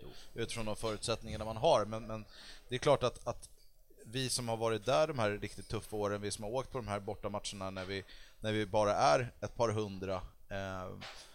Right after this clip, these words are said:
vi som har, har stått kvar hela matcherna och liksom genomlidit det, det är klart att, att för oss är det extra stort, extra fint när det går,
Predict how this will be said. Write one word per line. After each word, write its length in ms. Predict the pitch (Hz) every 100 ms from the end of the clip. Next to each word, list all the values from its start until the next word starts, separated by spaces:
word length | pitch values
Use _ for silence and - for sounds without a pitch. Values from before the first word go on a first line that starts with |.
| - -
vi 200 | 113 110
som 160 | 113
har, 200 | 107 117 -
har 140 | 117
stått 260 | 113 110 -
kvar 220 | 131 151
hela 220 | 139 123
matcherna 560 | 110 107 - 107 101 101
och 340 | 92 101 104
liksom 260 | 101 - 87 - 104
genomlidit 640 | 104 110 104 104 143 131 -
det, 80 |
det 80 | 92
är 40 | 123
klart 240 | 214 135
att, 180 | 110 - - - -
att 140 | - 110
för 80 | 113
oss 180 | 139
är 80 | 123
det 60 | 107
extra 500 | 104 - - - 156 -
stort, 380 | - - 101 -
extra 340 | 101 - 131
fint 300 | 135 98 85 -
när 260 | 98 95
det 60 | 92
går, 320 | 90 92 90